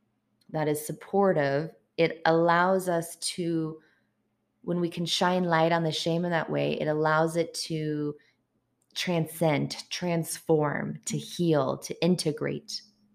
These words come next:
So we get to integrate these aspects of ourselves instead of just feeling wrong and disintegrated. When we feel wrong, we're pushing it away. We're suppressing.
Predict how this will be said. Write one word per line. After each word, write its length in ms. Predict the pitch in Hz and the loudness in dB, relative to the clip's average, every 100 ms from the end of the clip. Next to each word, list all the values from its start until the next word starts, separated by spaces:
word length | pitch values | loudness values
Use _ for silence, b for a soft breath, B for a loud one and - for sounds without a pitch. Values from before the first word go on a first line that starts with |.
| _ _ _ _ _ _ _ _ _ _ _ _ _ | _ _ _ _ _ _ _ _ _ _ _ _ _
So 180 | - 175 | -4 4
we 100 | 180 | 6
get 140 | 175 170 | 6 2
to 140 | 185 | 2
integrate 580 | 175 175 175 175 160 156 | 2 2 2 4 4 4
these 260 | 160 151 - | 0 0 2
aspects 500 | 151 156 - 147 147 - | 4 4 2 -2 0 0
of 160 | 147 | 0
ourselves 680 | 143 135 - 147 151 208 208 | 0 0 2 4 4 2 2
instead 280 | 160 - 160 | -2 0 2
of 100 | 147 | 2
just 220 | 151 - | -2 -4
feeling 480 | 151 147 143 139 143 | -2 0 -2 -4 0
wrong 760 | 147 143 143 151 185 214 214 B B B B _ | 4 6 6 4 2 2 0 B B B B _
and 200 | 156 156 | -2 2
disintegrated. 800 | 160 160 160 156 - 156 143 139 | 0 0 -2 -2 -6 -4 -4 -2
When 140 | 151 | -2
we 140 | 151 151 | -2 -2
feel 260 | - 156 | 0 0
wrong, 880 | 151 151 170 196 196 147 143 143 151 - | 0 6 10 10 8 6 4 0 -4 -6
we're 140 | 151 151 | -4 -4
pushing 540 | - 185 180 - 180 | -2 -2 -2 0 0
it 100 | 156 | 0
away. 500 | 143 143 135 - 139 _ _ _ _ _ | 0 0 -2 -4 -12 _ _ _ _ _
We're 80 | 160 | -2
suppressing. 1120 | 160 - 175 - - 175 165 - 156 151 - | 0 0 -2 -6 2 6 6 4 -6 -8 -10